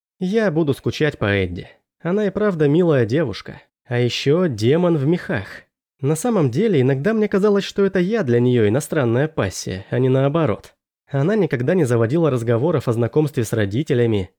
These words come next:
никогда не шептала своему принцу о свадьбе. Человек, который наслаждался бы чуть меньше меня, мог бы даже решить, что его гордость уязвлена. Северные обычаи очень странные.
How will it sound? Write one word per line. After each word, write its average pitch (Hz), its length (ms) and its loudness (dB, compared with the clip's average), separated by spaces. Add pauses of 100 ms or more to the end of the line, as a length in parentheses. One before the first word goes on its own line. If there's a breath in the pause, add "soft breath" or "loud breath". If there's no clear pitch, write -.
(140)
никогда 190 420 0
не 190 100 2
шептала 160 480 -2
своему 123 420 2
принцу 123 500 0
о 104 60 2
свадьбе. 113 680 -2 (340)
Человек, 226 460 0
который 220 300 0
наслаждался 190 640 0
бы 147 200 2
чуть 165 180 -4
меньше 170 340 2
меня, 127 560 0
мог 202 260 -2
бы 233 80 0
даже 226 220 0
решить, 226 280 -6
что - 160 -4
его 196 220 2
гордость 160 420 0
уязвлена. 180 640 0 (420)
Северные 165 640 2
обычаи 123 640 -2
очень 160 360 -2
странные. 92 680 -4